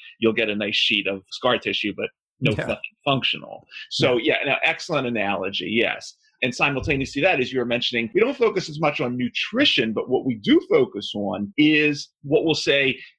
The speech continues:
Speaker 1: the larger biomechanical properties of the tissues that need to be maintained so that dynamics at the bottom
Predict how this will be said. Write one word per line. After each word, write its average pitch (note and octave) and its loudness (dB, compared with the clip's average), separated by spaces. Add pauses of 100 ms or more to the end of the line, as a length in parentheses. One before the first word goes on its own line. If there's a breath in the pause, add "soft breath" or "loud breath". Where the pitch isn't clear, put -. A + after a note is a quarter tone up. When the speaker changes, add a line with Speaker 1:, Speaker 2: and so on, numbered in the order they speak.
Speaker 1:
the C3 4
larger C#3+ 2 (280)
biomechanical D3 0
properties C3 -2
of B2 -2
the A#2 -2 (120)
tissues G#2+ 2 (180 loud breath)
that - 0
need D#3 0
to D#3 0
be B2+ 0
maintained A2+ -2 (280 soft breath)
so B2 2
that A2 2 (200)
dynamics C3 -2
at G#2+ -6
the A2+ 0
bottom G#2 -2